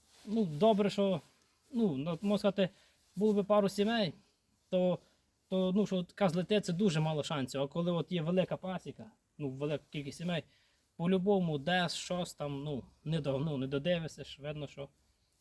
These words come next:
вони злетіли. І, виходить, на даний час, от на, на, ну, от на сьогодні, на тридцяте число, у нас,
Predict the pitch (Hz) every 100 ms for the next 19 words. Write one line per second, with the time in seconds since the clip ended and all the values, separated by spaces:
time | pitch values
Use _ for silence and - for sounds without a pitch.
0 | _ 143 147 147 - _ _ _ _ _
1 | _ _ _ - 135 131 151 139 123 -
2 | - - _ _ _ - 226 226 208 196
3 | 196 226 214 190 185 208 196 175 220 202
4 | - - _ _ 160 147 156 143 175 156
5 | - 156 143 147 - 160 147 135 - 147
6 | 147 147 - 180 - _ _ _ _ -
7 | 160 170